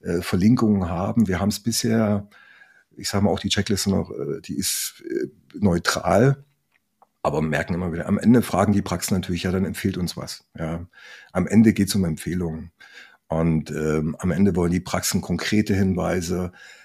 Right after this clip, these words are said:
Wie heißt der Mundspülbecher, den ich nehmen soll? Wie heißt der Sterilgutcontainer? Ähm, und wie, wie heißt das, ja? Wie können wir diesen Workflow gestalten? Was mich auch sehr freut, dass wir künftig Praxen auch haben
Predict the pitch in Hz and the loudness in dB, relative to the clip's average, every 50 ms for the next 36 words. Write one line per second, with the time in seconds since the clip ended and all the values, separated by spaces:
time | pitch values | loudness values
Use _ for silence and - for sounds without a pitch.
0 | _ _ _ _ - - 92 117 131 123 107 113 110 120 113 - - 104 101 107 | _ _ _ _ -12 -2 4 6 8 8 8 8 4 4 4 4 4 4 6 6
1 | 113 113 110 - - - 110 92 101 92 95 101 90 101 95 95 90 - - - | 6 4 4 -2 -4 -4 -2 -2 -2 -2 0 0 0 0 0 0 0 -2 -6 -4
2 | 98 98 101 107 131 143 123 113 123 117 113 117 113 110 107 92 92 101 104 104 | -2 2 2 4 4 4 2 2 0 2 2 2 2 2 0 0 0 0 0 0
3 | 95 - 107 101 92 - - - 101 101 98 95 95 92 - 101 101 95 120 156 | 0 0 -2 -2 -4 -4 -6 -4 -2 -2 0 0 -2 -2 -2 -2 0 2 2 2
4 | 135 127 117 - - - 113 104 92 - - 98 92 90 101 101 104 139 - - | 4 2 2 0 0 -2 -2 -2 -2 -2 -4 -4 -4 -2 -2 -4 -4 -6 -6 -8
5 | 101 101 101 101 101 104 104 - - - - - _ - - 107 104 98 87 - | -8 -4 -4 -2 -2 -4 -6 -10 -16 -20 -20 -20 _ -4 0 2 2 2 2 -2
6 | - 104 104 107 98 90 104 104 92 - 107 95 - - - 76 - - 80 87 | 0 0 2 2 0 0 0 0 2 2 0 0 -2 -4 -8 -10 -10 -8 -8 -8
7 | 98 - _ - 104 101 - - 104 104 107 104 104 - 104 92 101 98 - - | -8 -8 _ -6 -6 -4 -2 2 2 4 4 4 2 0 0 0 0 -2 -2 -4
8 | 101 87 87 82 - - 82 82 82 _ - 85 87 _ - - - - - - | -6 -6 -4 -6 -6 -6 -8 -12 -12 _ -14 -16 -16 _ -20 -20 -20 -20 -20 -20
9 | - - - - _ _ _ _ _ _ _ - - 101 - - 131 131 131 123 | -20 -20 -20 -20 _ _ _ _ _ _ _ -2 0 0 2 4 4 4 4 4
10 | - 127 127 - - 147 131 127 120 - - 104 104 101 101 98 98 92 - 107 | 0 -2 -2 0 0 2 0 0 -2 -4 -4 0 2 2 2 0 -2 -6 -4 -6
11 | 104 - - 117 110 - - 101 - - - - 127 135 - - - 117 90 73 | -6 -4 -2 -2 -2 -2 -4 -8 -8 -6 -2 -2 0 0 0 0 0 0 -2 -2
12 | 71 - - - - - 147 - 71 73 | -6 -10 -14 -16 -12 -12 -10 -10 -10 -14